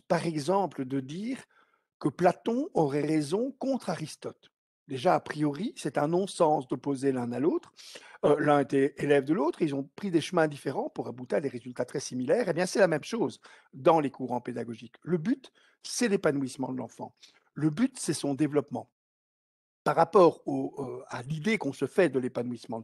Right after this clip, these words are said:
de, de l'enfant, on va évidemment avoir des modèles datés, parce que la manière dont on se représente l'épanouissement de l'enfant à notre époque et la manière dont on, euh, se le représentait dans les années cinquante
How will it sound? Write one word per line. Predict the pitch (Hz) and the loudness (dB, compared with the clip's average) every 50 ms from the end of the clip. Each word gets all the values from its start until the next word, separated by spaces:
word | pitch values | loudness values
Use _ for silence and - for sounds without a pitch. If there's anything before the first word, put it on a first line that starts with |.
| - - | -12 -14
de, | 175 123 120 | -12 -12 -12
de | 120 127 120 | -10 -10 -10
l'enfant, | 117 110 - - 190 202 247 247 - - - - - - _ _ - | -10 -10 0 4 4 4 4 4 -2 -10 -20 -20 -20 -20 _ _ -2
on | 170 175 | 2 4
va | 151 185 180 - - | 6 6 6 4 2
évidemment | 247 233 208 208 214 185 180 165 160 156 175 202 220 160 123 - _ _ _ _ _ _ _ _ _ - | 0 0 0 0 2 4 6 6 6 6 4 2 2 0 -4 -8 _ _ _ _ _ _ _ _ _ 2
avoir | 160 143 123 135 151 170 190 208 214 202 - - | 2 2 2 0 0 2 4 4 4 2 0 -4
des | - 127 139 147 | -8 -4 -2 0
modèles | 147 147 143 127 139 160 170 175 175 196 - _ _ | 2 2 2 4 6 6 6 6 4 0 -6 _ _
datés, | - 123 - 156 151 - - - 139 123 | -6 -2 0 0 0 0 0 -2 -2 -2
parce | - - - - | -4 -8 -8 -4
que | - 170 | -2 0
la | 165 | 2
manière | 156 165 180 190 190 185 160 | 2 2 2 4 4 4 4
dont | 131 127 123 - - | 2 0 -6 -10 -12
on | 127 | -10
se | - - 135 | -8 -6 -4
représente | 120 151 151 - - 160 147 127 156 143 127 - - | -2 -2 -2 -2 -4 -4 -2 0 0 0 0 -2 -8
l'épanouissement | 117 - 139 131 131 123 117 - - 127 120 | -10 -8 -6 -6 -6 -6 -8 -8 -8 -8 -6
de | 113 123 | -4 -6
l'enfant | 117 113 - - 135 - - - | -6 -4 -2 -2 -2 -2 -2 -4
à | - 135 | -6 -2
notre | 139 143 139 - - 143 | -2 -2 -2 -2 -2 -4
époque | 135 - - 139 131 - - - - - - - - - - _ - | -2 0 0 0 0 -2 -6 -14 -12 -12 -10 -12 -12 -14 -18 _ -14
et | 113 | -10
la | 113 127 | -4 0
manière | 147 165 175 196 202 196 180 139 | 4 4 6 8 10 10 10 8
dont | 131 151 143 135 - - | 6 4 0 0 0 0
on, | 151 143 139 139 143 - | 2 2 2 0 -4 -6
euh, | 131 127 120 | -8 -8 -8
se | - - 147 | -6 -2 0
le | 139 135 | 0 0
représentait | 139 143 - 147 143 131 139 139 - 180 170 | 0 0 0 0 0 0 0 0 0 -2 -2
dans | 143 123 | -2 -2
les | 120 120 - 135 | -6 -6 -6 -6
années | 127 127 123 | -6 -6 -6
cinquante | - - 135 135 131 - - 147 143 135 131 - - | -6 -4 -4 -4 -2 0 2 2 2 2 -2 -6 -12